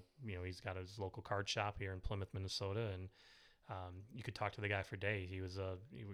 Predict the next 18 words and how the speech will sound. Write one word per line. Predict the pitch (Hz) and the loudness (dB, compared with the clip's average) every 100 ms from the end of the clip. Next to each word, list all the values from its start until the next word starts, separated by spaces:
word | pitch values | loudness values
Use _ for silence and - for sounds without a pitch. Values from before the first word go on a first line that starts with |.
| 101 | -4
we | 98 | 2
got | 98 98 | 4 4
into | 98 | 2
a | |
little | 95 101 | 2 2
bit | 101 | 4
of | 98 | 4
that | 95 | 4
conversation | 107 95 - 98 - 98 | 2 2 2 2 2 0
about | 92 | 0
P | - 104 | 0 -2
S | 95 - | 0 0
A, | 95 101 | 2 0
and | 98 | 0
he's | 98 98 | -2 -4
a | |
grouper | 92 101 98 117 104 | -2 -2 2 2 2
that | 95 98 | 2 -2